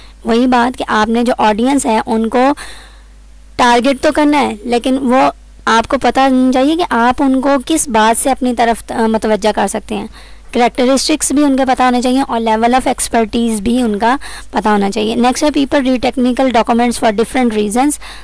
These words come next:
जाहिर बात है हर इंसान ने जो आपके documentation पढ़ने हैं, अ, business में, उनका, अ, manager का अलग, अ,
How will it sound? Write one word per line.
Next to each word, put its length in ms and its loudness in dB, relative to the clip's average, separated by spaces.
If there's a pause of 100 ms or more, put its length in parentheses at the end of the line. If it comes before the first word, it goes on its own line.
(140)
जाहिर 240 2
बात 240 2
है 420 0
हर 460 0
इंसान 380 2
ने 240 2 (460)
जो 300 2
आपके 380 0
documentation 760 0
पढ़ने 320 0
हैं, 420 -2
अ, 340 0
business 480 0
में, 140 0 (360)
उनका, 460 2
अ, 240 -4 (460)
manager 440 2
का 120 2
अलग, 440 2
अ, 220 2